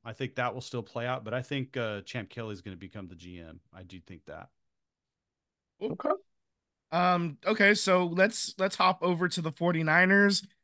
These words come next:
Speaker 3: They absolutely handled business against the Cardinals, forty-five twenty-nine, uh, in Arizona. So th-, that, that, that takes care of the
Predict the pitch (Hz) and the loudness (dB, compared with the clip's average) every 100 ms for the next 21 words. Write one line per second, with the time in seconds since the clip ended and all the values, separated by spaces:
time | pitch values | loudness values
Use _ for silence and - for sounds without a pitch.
0 | _ 165 170 160 180 165 185 180 175 175 | _ 4 6 6 4 2 2 2 0 0
1 | 175 190 156 127 147 175 196 175 156 185 | -2 -2 -8 0 4 6 6 4 4 2
2 | 185 180 170 180 170 - 175 202 185 175 | 0 -2 -2 -2 -4 0 2 4 2 -2
3 | - 156 165 175 165 165 156 160 151 139 | -4 -2 -2 0 2 2 0 -4 -2 -2
4 | 143 160 196 285 _ _ _ _ _ - | 0 0 -2 -4 _ _ _ _ _ 2
5 | 156 135 117 - 185 185 190 175 175 160 | 4 6 2 2 6 6 6 6 4 2
6 | 165 165 185 226 233 _ - 180 165 151 | 0 0 2 0 0 _ -2 4 4 4
7 | 143 131 - 143 160 160 - 156 147 151 | 0 -4 -10 -2 2 2 2 0 2 0
8 | - 185 - - 170 170 165 147 160 160 | 0 -4 -4 -2 0 2 0 -4 -8 -8
9 | 160 | -12